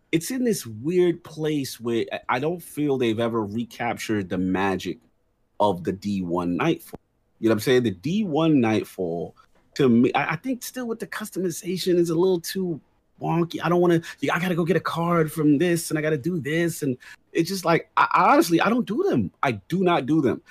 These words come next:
And then when I see the drop rates, and I, and I see you guys, you know, really killing it out there, and I'm like, for these old roll weapons, like, what, like, you know, remember what was the weapon that was the better,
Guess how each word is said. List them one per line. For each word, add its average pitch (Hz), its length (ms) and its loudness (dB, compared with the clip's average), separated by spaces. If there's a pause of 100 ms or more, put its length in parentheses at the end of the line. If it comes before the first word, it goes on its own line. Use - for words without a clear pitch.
(140)
And 131 160 4
then 175 120 6
when 170 120 6
I 143 100 2
see - 400 -6
the 185 100 2
drop 147 320 0
rates, 98 440 -4 (440)
and 120 120 4
I, 117 200 2
and 120 100 2
I 113 80 4
see 139 220 -6
you 165 120 -2
guys, 131 420 2
you 135 100 -2
know, 101 200 2
really 131 300 -2
killing 202 320 -2
it 104 80 0
out 98 240 -2
there, 98 220 -2
and 104 140 -4
I'm 123 140 2
like, 107 240 0
for - 180 -6
these 110 280 -6
old 113 300 0
roll 117 440 0
weapons, 117 400 -4
like, 123 160 -2 (160)
what, - 240 -2
like, 139 140 4
you 185 60 2
know, 220 100 4
remember 202 380 4
what 165 120 4
was 175 120 -2
the 160 80 2
weapon 123 520 2 (300)
that 113 180 2
was 110 180 0
the 110 100 -2
better, 113 520 4